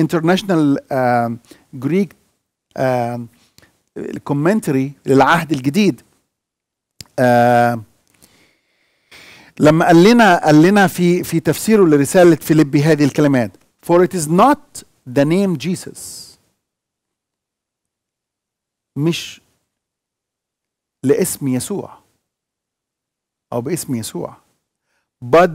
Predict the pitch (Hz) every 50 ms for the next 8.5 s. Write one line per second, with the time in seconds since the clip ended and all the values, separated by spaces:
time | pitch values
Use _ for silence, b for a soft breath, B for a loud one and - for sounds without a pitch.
0 | 147 139 135 151 151 156 170 202 247 277 285 254 220 180 139 113 117 135 147 185
1 | 226 - - - - 151 117 147 143 165 196 254 285 262 214 131 - - - 131
2 | 113 123 180 175 127 - 113 - - b b b b b b 143 143 160 160 156
3 | - - 156 151 151 151 165 - _ - 262 262 - - - - 147 - - -
4 | 156 143 147 170 190 170 196 202 196 175 175 196 190 175 160 - - 302 302 -
5 | - - - - _ _ _ _ b b b b b b b 147 165 196 220 220
6 | 220 247 285 320 311 269 - 247 277 262 233 - - 247 240 - - 202 185 196
7 | 214 190 196 196 196 196 190 - - - 233 208 143 110 - _ _ _ _ _
8 | - 160 156 143 143 180 202 233 208 135